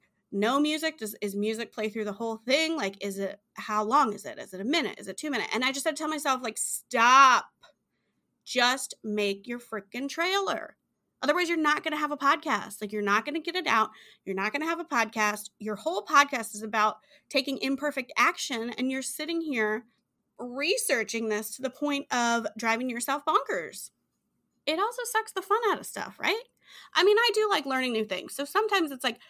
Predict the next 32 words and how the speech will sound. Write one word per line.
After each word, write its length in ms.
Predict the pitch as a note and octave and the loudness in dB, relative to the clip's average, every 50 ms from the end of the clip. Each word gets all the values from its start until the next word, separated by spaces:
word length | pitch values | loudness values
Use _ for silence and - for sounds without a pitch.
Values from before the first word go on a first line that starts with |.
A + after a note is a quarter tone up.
| - - _ - - | -20 -20 _ -4 0
a 80 | A#3+ B3 | 2 2
little 280 | B3+ C#4 D4+ D#4+ E4 | 2 2 2 2 2
bit 180 | C#4+ D4+ - - | 0 0 -2 0
fun 160 | - C#4+ C4+ | 0 0 0
in 80 | C4+ C4 | 0 0
the 80 | A#3+ | -2
beginning, 480 | G#3+ A3 G3+ G3 A3+ A3+ B3 B3+ B3+ B3+ | -2 -2 -2 0 0 0 0 0 -2 -2
but 140 | A3+ A3 A3 | -4 -4 -2
then 140 | C#4 D4+ E4 | -2 -2 0
when 120 | F#4 G4 | 2 2
it 160 | G4+ G4 - | 2 0 -4
keeps 440 | - - C#4 - - _ - - - - | -6 -4 -4 -4 -4 _ -16 -18 -10 -4
going 400 | G#3 G#3 G3 G#3+ A3+ B3 B3+ B3 | -2 -2 0 0 0 -2 -2 -2
and 140 | A3+ A3+ G3+ | -2 -2 -2
going 320 | G#3 G3+ G3+ G#3+ G#3+ G#3+ | -2 -2 0 0 0 0
and 120 | G3+ G3+ G3+ | 0 0 0
going, 540 | G3 G3+ G3+ G#3+ A#3 B3+ C4 C4+ C#4+ C#4 - _ _ - | 0 0 0 0 -2 -2 -2 -4 -6 -6 -8 _ _ -10
you 640 | G#3+ G#3+ B3 B3 B3+ B3+ B3 B3 A#3+ A#3+ A#3+ A#3 A3 - | -4 0 0 0 0 0 0 -2 -2 -2 0 -2 -2 -2
need 300 | - A3+ A#3+ B3 A#3+ A#3 | 0 0 0 0 0 -2
to 100 | - A3+ | -4 -4
check 260 | G#3 - A#3 G#3 G#3 | -4 -2 -4 -4 -4
yourself 500 | - G3 F#3+ - F3+ E3 - - - - - | -4 -8 -6 -6 -6 -8 -8 -10 -12 -16 -10
before 240 | - G3 - F#3+ G3 | -10 -10 -8 -6 -6
you 140 | G#3 C#4 C#4 | -4 -2 0
wreck 240 | C#4 G#3+ - - - | 0 0 0 -2 -16
yourself 600 | - - - - - C2 B1+ - - - - - - - | -14 -10 -10 -10 -10 -10 -14 -16 -16 -16 -18 -14 -6 -4
and 180 | A#3 A3+ A3+ | -2 -2 0
make 180 | A3 A3 G#3 - | 0 -2 -2 -2
sure 240 | - A3 G#3 G3+ G3 | -6 -6 -6 -4 -4
that 160 | G#3 G3 - | -4 -6 -6
you 540 | F#3 F#3+ G#3 G#3 G3+ F#3+ G3 G3 G3 G3+ G3+ _ _ _ | -6 -8 -6 -6 -6 -6 -8 -8 -10 -10 -16 _ _ _
stop, 640 | - - - - - G3 F3+ - - - _ _ - | -12 -8 -6 -2 0 0 0 0 -4 -12 _ _ -20